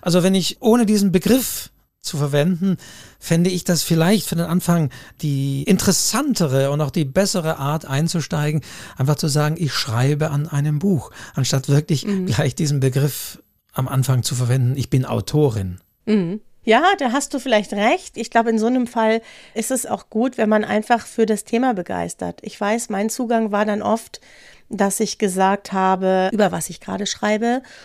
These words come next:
Speaker 2: und was mir daran wichtig ist. Also eher so die Inhalte gewählt habe, um darzustellen, was ich mache und so eben auch zu zeigen, dass das Ganze schon Substanz hat, ja, auch wenn das Buch vielleicht noch nicht fertig ist. Das ist ja auch eine Übung, ne? Also Superautoren können ihre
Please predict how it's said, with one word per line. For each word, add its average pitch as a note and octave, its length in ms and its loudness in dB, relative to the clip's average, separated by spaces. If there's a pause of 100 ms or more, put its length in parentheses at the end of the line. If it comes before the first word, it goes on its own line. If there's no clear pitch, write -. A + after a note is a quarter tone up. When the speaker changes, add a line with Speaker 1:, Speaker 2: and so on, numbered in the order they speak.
Speaker 2:
und F#3+ 160 0
was F3 160 0
mir G#3+ 100 2
daran F#3 360 0
wichtig A3+ 340 -6
ist. A#3+ 240 -4
Also F#3+ 220 -4
eher G#3 160 4
so G3 100 0
die G3 120 -2
Inhalte A#3+ 760 0
gewählt A3 420 2
habe, A3+ 320 0
um A#3 360 -4 (280)
darzustellen, A3 680 -2
was G#3 160 -2
ich G#3 100 -4
mache G#3+ 240 -2
und G3+ 140 -4
so G3 160 0
eben A3+ 200 0
auch F#3 140 -6
zu G3+ 160 -4
zeigen, G3 480 0 (360)
dass G3 160 -2
das - 180 -4
Ganze G3 300 -2
schon G3 420 -2
Substanz G3 640 -2
hat, C#3+ 300 -4
ja, E2+ 240 -4
auch - 160 -8
wenn F#3 100 0
das F#3 160 -2
Buch F#3+ 140 -4
vielleicht - 320 -6
noch D#3 100 -6
nicht G#3 280 -4
fertig F3 380 -4
ist. G#3+ 300 -4 (320)
Das F#3+ 140 2
ist A3 160 0
ja G#3+ 120 2
auch F#3+ 80 -4
eine A3 260 2
Übung, G3 540 -2
ne? A3 240 -2 (140)
Also F#3 200 -2
Superautoren G#3+ 760 0
können G#3+ 400 0
ihre A#3 420 -2